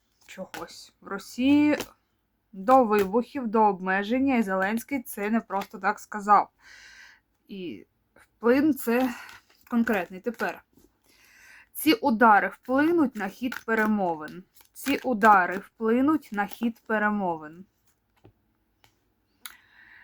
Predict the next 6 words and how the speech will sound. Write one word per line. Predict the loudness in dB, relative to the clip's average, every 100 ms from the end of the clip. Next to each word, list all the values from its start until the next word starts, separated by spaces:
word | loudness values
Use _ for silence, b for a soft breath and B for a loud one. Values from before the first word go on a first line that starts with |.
| B B B B -4
Ні, | 2 4 4 -2 -8 -10 -16 _ _
відлюдник. | -4 -4 -2 -2 -4 -10 -20 -20 -20 _ _ _ _ _ _ _ _ _ _ _ _ _ _
На | -6 -2
дні | 0 0
колоди | 4 4 4 2
Трамп. | 2 0 0